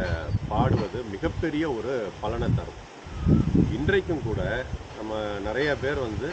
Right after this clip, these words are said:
தங்களுக்கான பொருளாதார கஷ்டம் வர்றப்போ இந்த தேவாரத்தை பாடி அதுலேருந்து மீண்டு வந்த,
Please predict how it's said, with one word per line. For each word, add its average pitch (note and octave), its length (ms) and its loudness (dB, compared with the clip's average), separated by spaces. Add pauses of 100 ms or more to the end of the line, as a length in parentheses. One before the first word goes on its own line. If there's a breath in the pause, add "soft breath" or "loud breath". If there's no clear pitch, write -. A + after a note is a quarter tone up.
(220)
தங்களுக்கான A#2 500 -2 (160)
பொருளாதார C#3+ 480 2
கஷ்டம் A#2+ 360 -4
வர்றப்போ A2+ 500 -4
இந்த C#3 240 -2 (460)
தேவாரத்தை C#3 680 0
பாடி C3+ 300 -2
அதுலேருந்து A2+ 540 -4
மீண்டு D3+ 340 0
வந்த, - 260 6